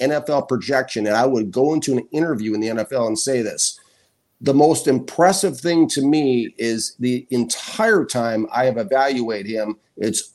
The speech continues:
always been an arrow going up with Joe Milton the third. He's always showing subtle improvements, which tells me with the head he has on his shoulders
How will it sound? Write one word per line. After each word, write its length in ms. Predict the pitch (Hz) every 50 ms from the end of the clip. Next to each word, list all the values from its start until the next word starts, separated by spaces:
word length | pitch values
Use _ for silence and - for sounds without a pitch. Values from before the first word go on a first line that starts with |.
| _ _
always 680 | - 127 131 139 139 143 147 160 156 160 156 139 - - - _ _ _
been 380 | 131 131 131 131 131 131 131 123
an 240 | 117 110 107 - - _
arrow 380 | 107 110 117 117 123 123 120 120
going 420 | 110 123 123 123 123 123 120 113 -
up 280 | 98 95 92 - - - _ _ _ _ _
with 180 | - 104 101 -
Joe 240 | - 120 113 110 110
Milton 380 | 113 113 107 107 110 - 110
the 80 | 110 104
third. 300 | - - 107 101 85 92
He's 280 | 98 98 92 - - _ -
always 680 | 110 117 120 - 135 143 147 156 156 156 - - - _
showing 760 | _ - - - - 151 131 123 127 127 123 127 127 - - - _ -
subtle 680 | - - - - - 131 123 123 123 131 131 - -
improvements, 880 | 113 113 110 110 - - 156 143 123 120 113 - - - - - - _ _
which 300 | 117 127 123 - - -
tells 400 | - 208 220 233 226 190 120 120
me 320 | 117 104 98 85 82 - - _ - _ _ _ _ _ _ _
with 160 | - 117 120 117
the 100 | 110 101
head 200 | 127 156 165 156
he 140 | 156 175
has 220 | 175 170 170 - 175
on 100 | 175 160
his 120 | 147 135
shoulders 720 | - 190 190 185 165 131 123 117 110 110 107 - - -